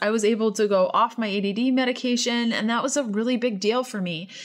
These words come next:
And my moods were a lot better. And I wasn't hangry all the time. My digestion was better. And when I started increasing carbohydrates, um, granted, it was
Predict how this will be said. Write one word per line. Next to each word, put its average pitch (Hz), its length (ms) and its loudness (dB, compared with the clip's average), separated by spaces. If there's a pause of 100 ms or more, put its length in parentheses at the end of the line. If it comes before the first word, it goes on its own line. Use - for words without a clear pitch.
(160)
And 240 120 4
my 220 120 4
moods 220 360 4
were 269 100 0
a 254 60 2
lot 240 260 2
better. 240 360 0
And 202 220 0
I 196 80 0
wasn't 202 280 -2
hangry 226 540 0
all 247 100 2
the 247 120 0
time. 240 500 2
My 190 140 2
digestion 185 840 0
was 262 160 0
better. 262 460 2 (440)
And 262 100 4
when 254 80 4
I 254 80 4
started 277 400 2
increasing 247 540 2
carbohydrates, 190 1000 0 (200)
um, 185 280 0 (120)
granted, 196 520 2
it 190 140 0
was 196 260 0